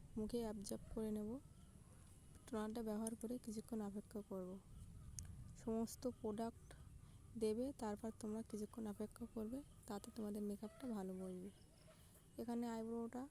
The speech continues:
করবো বলে তার জন্য একটা কনসিলার নিয়ে নিয়েছি। এখানে সুইস বিউটির একটা কনসিলার নিয়েছি, নিয়ে ভালো করে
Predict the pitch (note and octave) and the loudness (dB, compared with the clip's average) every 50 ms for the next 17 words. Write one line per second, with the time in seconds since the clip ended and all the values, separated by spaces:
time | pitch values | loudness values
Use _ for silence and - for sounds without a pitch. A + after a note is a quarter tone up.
0 | - - - - - - - - - - - - - - - - - - - A#3 | -8 -14 -18 -18 -18 -18 -18 -18 -18 -18 -18 -18 -16 -18 -18 -18 -16 4 6 8
1 | A3+ A3 A3 A#3 A3+ A3+ A3+ A3 A3 - A3+ A3 G#3 G#3 - A3 A3 A3 A3 - | 8 8 8 6 6 6 4 4 2 2 0 -2 -2 0 0 2 2 2 0 -2
2 | - A#3 A3+ - - G#3+ G#3+ G#3+ - A#3 A3 A3+ A3+ A3+ A3+ A3+ A3+ A3 A3+ A3+ | -4 -4 -4 -2 0 2 2 2 2 2 2 2 2 2 2 2 2 2 2 0
3 | A3+ A3+ A3+ - - A#3 A3 A3+ A3+ A3+ A3 - - A3 A3 A3 A3 G#3+ A3 A3 | 0 -2 -2 -4 -6 -4 -4 -2 -4 -4 -4 0 2 2 4 4 2 2 0 2
4 | A3 G#3+ G#3+ - A#3+ B3+ C#4 - - - - - - - - - - A#3+ - - | 0 0 0 0 -2 -2 -2 -4 -8 -8 -8 -8 -8 -8 -8 -4 -4 -4 -2 -2
5 | - A3 - - G#3 G#3 G#3 - A3 A3 A3 G#3+ G#3+ G#3+ G#3+ G#3+ G#3+ G#3 - - | -2 -2 0 0 0 2 2 2 2 2 2 4 4 4 4 2 2 2 0 0
6 | C4+ C4+ C#4+ - - - - - - - - - - - - - - A3+ G#3+ G#3+ | -2 -2 -4 -4 -8 -12 -12 -14 -14 -16 -16 -16 -16 -16 -16 -4 2 2 4 4
7 | G#3+ G#3 G3+ G#3 G3 G3+ G3 - - G#3 A3 | 4 2 2 2 2 0 0 0 0 0 0